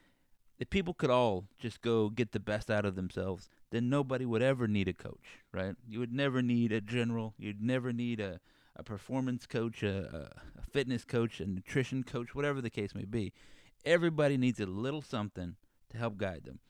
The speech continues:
to help motivate them, to help call them out when they're not, um, doing their best, right? Also,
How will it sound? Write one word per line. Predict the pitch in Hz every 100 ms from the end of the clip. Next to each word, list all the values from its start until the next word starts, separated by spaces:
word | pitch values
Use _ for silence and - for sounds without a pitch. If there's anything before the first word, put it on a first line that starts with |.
| -
to | 107
help | 90
motivate | 101 143 147 127 131
them, | 117 113 _ - _
to | -
help | 95 -
call | 104 110
them | 127 131
out | 104 98 82 - - -
when | 95
they're | 95
not, | 98 104 98 - -
um, | 95 92 90 90 85 90 _ _ _ _ _ _ _ - -
doing | 110 113
their | 104
best, | 90 95 92 -
right? | 101 101 -
Also, | 135 131 107 87